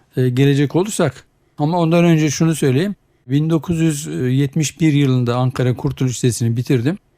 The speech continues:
Aynı yıl, e, Hacettepe Üniversitesi'ne asistan olarak girdim. O zaman Tıp ve Mühendislik Fakültesiydi. Sonradan Fen Fakültesi kuruldu. Aynı fakültede biyoloji bölümünde asistan olarak göreve başladım.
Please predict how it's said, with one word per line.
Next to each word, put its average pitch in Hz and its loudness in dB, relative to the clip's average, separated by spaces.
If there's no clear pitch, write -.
Aynı 147 2
yıl, 135 2
e, 117 0
Hacettepe 127 0
Üniversitesi'ne 123 -2
asistan 131 -2
olarak 117 -2
girdim. 127 0
O 131 0
zaman 135 0
Tıp - -8
ve 131 0
Mühendislik 123 -2
Fakültesiydi. 120 -4
Sonradan 135 0
Fen 139 -2
Fakültesi 127 -2
kuruldu. 113 -4
Aynı 151 0
fakültede 127 0
biyoloji 143 2
bölümünde 113 0
asistan 127 -4
olarak 156 -2
göreve 160 2
başladım. 160 -4